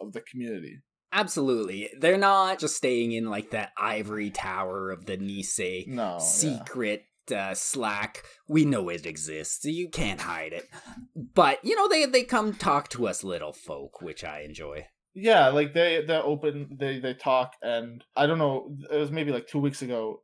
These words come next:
Speaker 1: Did you catch the sort of, like, drama with the Game of Thrones card game?
Speaker 2: Yeah, I didn't really follow what happened, but the gist is that their version of Nisei imploded based on some
Speaker 1: Oh, it was,
Speaker 2: internal
Speaker 1: it im-,
Speaker 2: drama.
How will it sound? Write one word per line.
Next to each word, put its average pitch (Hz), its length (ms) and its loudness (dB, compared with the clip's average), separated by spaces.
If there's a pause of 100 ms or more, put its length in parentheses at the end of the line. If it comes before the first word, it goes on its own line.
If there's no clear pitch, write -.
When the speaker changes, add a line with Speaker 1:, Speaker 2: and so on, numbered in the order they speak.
(100)
Speaker 1:
Did 135 200 -6
you 151 80 -4
catch 143 340 2
the 139 80 -6
sort 127 200 -2
of, 117 100 -4
like, 120 180 -4
drama 117 640 -2
with - 120 -16
the 113 80 -12
Game 110 220 -4
of - 80 -14
Thrones 113 560 -10 (140)
card 127 160 -4
game? 160 180 -4 (220)
Speaker 2:
Yeah, 175 200 4
I 185 240 6
didn't 277 340 0
really 240 280 4
follow 110 580 2
what 101 200 -2
happened, 101 400 -4
but 107 220 -4 (260)
the 180 100 6
gist 160 420 4
is 139 220 2
that 117 240 0
their 127 280 2
version 123 420 2
of 104 80 -2
Nisei 107 580 -2
imploded 92 680 -4
based 87 340 -6
on 82 180 -6
some - 220 -4
Speaker 1:
Oh, 131 380 6
it 147 80 6
was, 143 80 2
Speaker 2:
internal 131 280 4
Speaker 1:
it 110 60 0
im-, - 60 2
Speaker 2:
drama. 90 400 -4